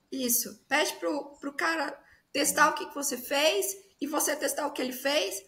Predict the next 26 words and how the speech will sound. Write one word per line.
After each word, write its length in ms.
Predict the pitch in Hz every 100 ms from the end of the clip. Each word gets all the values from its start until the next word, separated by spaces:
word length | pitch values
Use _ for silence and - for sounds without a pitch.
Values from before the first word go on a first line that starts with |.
| - _
como 180 | - 466
se 140 | 440
fosse 240 | 427 453 453
um 20 |
usuário 260 | 440 480 466
normal 360 | 494 508 554 587
mesmo, 220 | 466 320 247
como 220 | 233 226
se 100 | 214
fosse 220 | 233 233
uma 120 | 247
pessoa 280 | 247 254 262
que 100 | 254
fosse 240 | - 294
utilizar, 640 | 311 - 339 403 339 247 - _ -
utilizando 440 | 247 285 277 269
o 40 |
software. 320 | 285 254 - -
Isso 240 | 381 427
aí 240 | 392 415 466 - - _
já 380 | 202 285 302 311
diminui 640 | 302 277 330 330 349 349 -
enorme 760 | 294 359 339 330 339 269 - - _ _
os 220 | 202 233
erros 340 | 233 214 214
que 80 | -